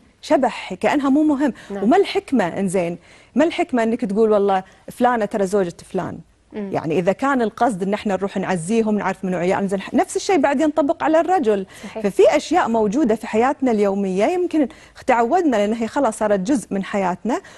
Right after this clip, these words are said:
Speaker 1: ولكن هذه تدل على أن ثقافتنا فعلا قاعدة تفرق.
Speaker 2: مم.
Speaker 1: ومثل ال-، الأمثلة اللي ذكرناها قبل شوي حتى عن المستشفى،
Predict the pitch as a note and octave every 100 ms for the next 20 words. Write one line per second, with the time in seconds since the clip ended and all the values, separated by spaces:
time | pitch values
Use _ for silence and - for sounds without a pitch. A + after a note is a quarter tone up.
0 | - G3 A3+ D#4 C#4 E4 A3 E3+ F4 A3+
1 | F#3+ F#3 G3 G3+ F#3+ F3+ D4 B3 F#3 B3
2 | F4+ G4 D4+ C4+ D4+ - D4 A#3+ A#3 -
3 | A#3+ G3 E3+ _ _ _ - A#3+ D4 C4
4 | - G#3 F3 B3 D4+ C#4+ A3 - C#4 D4
5 | D#4 C4+ C4+ C4+ D4+ F4 F4+ - F#4+ -
6 | F4+ - - - B3+ A#3+ G#3+ - F#3+ F#3
7 | -